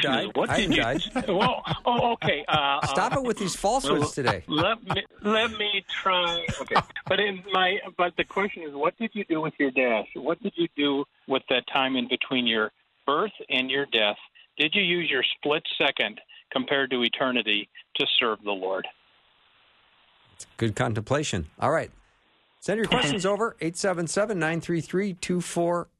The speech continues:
Speaker 2: eight four. Again, eight seven seven, nine three three, two four eight four. I'm real curious, too. Have you had a, uh, a recreational outlet where you have found an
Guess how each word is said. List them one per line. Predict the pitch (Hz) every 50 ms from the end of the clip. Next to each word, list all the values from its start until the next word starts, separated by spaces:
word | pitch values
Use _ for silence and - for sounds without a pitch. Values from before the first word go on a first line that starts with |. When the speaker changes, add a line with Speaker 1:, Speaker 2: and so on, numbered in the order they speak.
| _ _ -
Speaker 2:
eight | - 151 165 -
four. | - - 180 196 220 220 170
Again, | 127 110 117 110 107
eight | 107 110 -
seven | - - 107 110 107 101
seven, | - - 120 113 110 101 90
nine | 92 92 95 104 101
three | 98 - - 113 104 98
three, | 92 - - 107 104 107 107 110 - - - - - _ _ _ _
two | - - 127 120
four | 113 - - 120 110 110 107 107 - _ _ -
eight | 113 131 165 -
four. | - 101 95 95 - -
I'm | 139 143 -
real | - 254 302
curious, | - - 226 233 214 147 110
too. | - - 165 147
Have | 117 107 117 117 127
you | 147 165 185 196 190 - - - _ _ _ _ _ _ _ _ _ _ _ _ _ _ -
had | - 170 160 160 175 156
a, | - 127 120 117 110 107 104 101 - - _ _ _ _ _ _ -
uh, | - 104 98 90 - - _ _ _ _ _ _ -
a | - 117
recreational | 110 120 151 165 - - 131 131 131 143 151 - - 143 127 120 110 101 - - _ -
outlet | - 117 120 123 98 90 82 - - -
where | - 95 95
you | 98 101 107 104
have | 104 101 98 90
found | - - 107 101 101 98 98 95 - -
an | 101